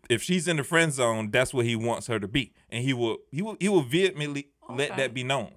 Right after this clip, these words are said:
Speaker 1: He
Speaker 2: And,
Speaker 1: will
Speaker 2: and if that's, that, if that is really truly what it is, why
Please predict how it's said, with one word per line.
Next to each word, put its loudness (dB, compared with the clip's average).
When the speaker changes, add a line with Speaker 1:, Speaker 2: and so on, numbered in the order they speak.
Speaker 1:
He -2
Speaker 2:
And, 4
Speaker 1:
will 2
Speaker 2:
and 0
if -4
that's, 0
that, 2
if -4
that 2
is -4
really -4
truly -10
what -4
it -8
is, -8
why 2